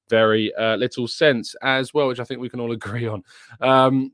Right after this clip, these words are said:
Keem says, "Hi, Tom. The Arsenal fan base is plus one today as my, my, my wife has given birth, uh,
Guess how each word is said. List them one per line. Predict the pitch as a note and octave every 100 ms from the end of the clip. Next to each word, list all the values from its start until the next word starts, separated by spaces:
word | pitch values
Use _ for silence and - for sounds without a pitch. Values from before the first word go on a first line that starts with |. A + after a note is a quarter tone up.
| _
Keem | F3 F3+
says, | D3+ D#3 C3+
"Hi, | E3 E3+
Tom. | - C#3 B2
The | D3
Arsenal | D#3 -
fan | C3+ D3 C#3+
base | C#3+ C3+
is | B2
plus | - D3+ -
one | D3+ C#3
today | G2+ G#2+ C3+ _ _ _
as | A2 A2
my, | G#2+
my, | G#2+ A2+ -
my | G#2
wife | G#2+ B2 G#2
has | G#2
given | C3 A#2
birth, | E2+ D#2+ E2+
uh, | _